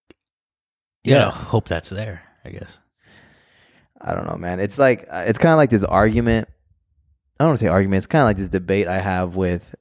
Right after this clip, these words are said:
Speaker 2: like, some folks who, like, you know, soccer-wise, you know, it's like, "Oh, this guy is a new thing," you know, but it's like,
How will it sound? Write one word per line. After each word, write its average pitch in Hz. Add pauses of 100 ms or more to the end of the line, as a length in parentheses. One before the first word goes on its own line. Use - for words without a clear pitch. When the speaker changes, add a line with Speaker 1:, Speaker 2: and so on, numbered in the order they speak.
(120)
Speaker 2:
like, 87 (1080)
some 107
folks 104
who, 107
like, 92
you 95
know, 87 (140)
soccer-wise, 87
you 92
know, 92
it's -
like, 90
"Oh, 98
this 92
guy 98
is 90
a 92
new 95
thing," 98
you 92
know, 92
but 95
it's 95
like, 98